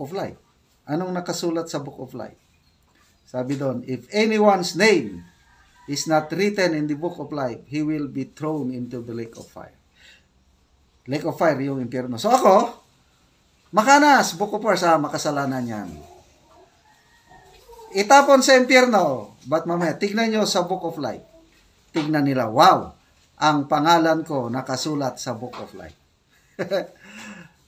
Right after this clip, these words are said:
Paano? Eh, dahil A B C. Ulitin ko yung A B C, yung gospel, yung ebanghelyo, good news ng Panginoon. A,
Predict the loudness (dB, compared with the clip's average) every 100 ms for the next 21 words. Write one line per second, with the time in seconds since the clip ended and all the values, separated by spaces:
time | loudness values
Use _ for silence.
0 | _ 2 6 8 8 4 2 -8 -8 -8
1 | -6 -6 -4 -4 -6 -8 -6 -4 -2 -2
2 | -4 -6 -8 -10 -18 -8 -4 -4 -6 -6
3 | -2 -2 -4 -6 -8 -6 -4 -4 -6 -6
4 | -4 -4 -4 -4 -4 -6 -8 -8 -6 -4
5 | -2 0 0 0 -2 -4 -6 -4 -8 -8
6 | -8 -10 -8 -8 -8 -6 -6 -6 -10 _
7 | -20 -20 _ _ _ _ _ _ _ _
8 | _ _ _ _ 4 4